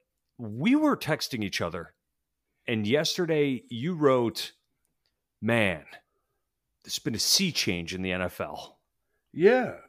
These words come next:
Speaker 2: I mean, I was, I was just looking at the biggest thing that came out of this weekend is, uh, Hen-, Derrick Henry getting hurt, and they're talking about him being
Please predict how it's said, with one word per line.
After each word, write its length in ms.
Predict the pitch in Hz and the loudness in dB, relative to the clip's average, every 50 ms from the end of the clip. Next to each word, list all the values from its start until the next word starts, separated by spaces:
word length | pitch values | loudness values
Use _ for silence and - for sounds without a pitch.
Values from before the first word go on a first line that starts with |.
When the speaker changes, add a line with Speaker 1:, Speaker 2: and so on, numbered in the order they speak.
| _ - | _ -14
Speaker 2:
I 80 | 113 117 | -12 -8
mean, 500 | 120 131 131 131 131 131 120 110 - - - | -6 -6 -4 -4 -4 -6 -6 -8 -12 -16 -12
I 100 | - 127 | -8 -6
was, 240 | 160 175 175 165 - - - - | -4 -4 -6 -6 -10 -14 -16 -8
I 100 | 131 165 | -6 -2
was 240 | 196 190 180 156 143 | -2 -2 -2 -2 -4
just 180 | 151 143 131 139 | -8 -8 -8 -8
looking 440 | 156 156 - - 131 131 135 143 | -8 -8 -8 -10 -12 -12 -10 -10
at 160 | 139 131 - - | -10 -10 -10 -12
the 80 | 120 | -14
biggest 520 | 117 - _ 170 180 196 156 156 151 - - | -14 -10 _ -2 -2 0 0 -4 -6 -6 -8
thing 220 | 147 143 135 123 | -8 -6 -6 -6
that 120 | 120 113 - | -8 -10 -8
came 300 | - - 147 139 131 127 135 | -6 -4 -2 0 2 2 2
out 120 | 131 123 | 2 2
of 80 | 127 131 | 2 0
this 120 | 123 113 | 0 -2
weekend 540 | 123 135 135 127 - 135 139 135 131 123 117 | -2 -4 -4 -4 -4 -4 -4 -2 -2 -2 -4
is, 180 | 110 107 - - _ _ _ _ _ _ _ _ _ - | -4 -8 -10 -18 _ _ _ _ _ _ _ _ _ -8
uh, 380 | 117 120 117 113 107 104 92 90 92 - - _ _ _ _ _ _ _ _ _ _ _ _ _ _ _ | -4 -2 -2 -2 -2 -4 -6 -8 -10 -16 -20 _ _ _ _ _ _ _ _ _ _ _ _ _ _ _
Hen-, 340 | - 147 175 208 202 - 123 | -2 2 4 4 4 2 2
Derrick 340 | 127 151 160 156 151 151 - | 2 4 4 4 2 2 2
Henry 320 | 196 214 214 196 170 151 | 4 4 4 4 4 2
getting 300 | 127 117 143 147 131 120 | 0 0 0 0 0 2
hurt, 260 | 120 147 147 156 147 | 4 6 6 6 6
and 80 | 110 113 | 4 0
they're 100 | 131 151 | -2 -2
talking 320 | 151 - 165 151 147 143 | 0 4 2 4 4 2
about 260 | 143 135 139 139 139 139 | 2 2 2 2 4 4
him 240 | 170 202 202 156 | 4 2 2 2
being 240 | 127 147 143 139 123 | 2 0 0 0 0